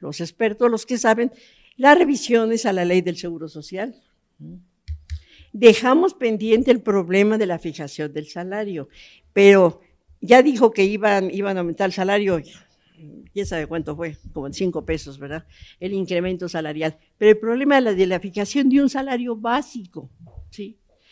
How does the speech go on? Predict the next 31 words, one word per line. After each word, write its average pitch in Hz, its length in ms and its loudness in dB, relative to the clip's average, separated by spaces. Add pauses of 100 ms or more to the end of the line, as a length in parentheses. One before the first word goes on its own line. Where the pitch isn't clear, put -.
(160)
El 226 140 4
ejemplo 262 400 4
que 202 100 -2
ponía 202 460 -6
yo 208 340 -4
alguna 196 360 -4
vez 196 180 0
cuando 180 200 -4
platiqué 165 380 -6
con 190 140 -2
un 190 100 0
cañero, 180 540 2 (600)
por 202 220 0
cuatro, 254 380 2
le 220 120 4
dan 247 220 2
treinta 202 340 2
y 190 60 4
dos 240 180 6
pesos 226 420 0
por 185 200 -4
el 175 120 0
corte 196 320 -2
de 180 140 -2
una 180 160 -2
tonelada 175 560 -4
de, 147 260 -10
de 160 380 -8
caña 180 260 -2
de 151 120 -4
azúcar. 175 440 -2